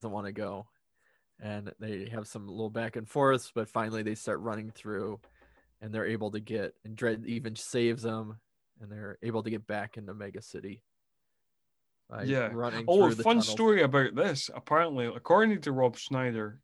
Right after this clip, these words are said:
Speaker 2: in, in an interview, uh, Stallone was given, uh, lots of kind of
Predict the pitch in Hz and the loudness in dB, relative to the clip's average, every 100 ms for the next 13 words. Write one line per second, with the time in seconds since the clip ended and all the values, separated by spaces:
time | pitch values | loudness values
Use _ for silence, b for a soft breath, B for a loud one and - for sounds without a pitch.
0 | - 113 107 117 113 110 107 107 107 101 | -6 -4 -4 -4 -4 -4 -4 -6 -8 -8
1 | 107 104 - b b b b - 110 110 | -8 -8 -14 b b b b -10 -4 -4
2 | 107 104 110 - 127 147 156 143 135 139 | -4 -8 -10 -4 0 2 2 -2 -2 -4
3 | 131 131 123 117 110 113 110 - 123 113 | -4 -2 -2 -4 -6 -8 -8 -2 -2 -2
4 | - 117 - 120 113 110 | -6 -10 -8 -6 -4 -8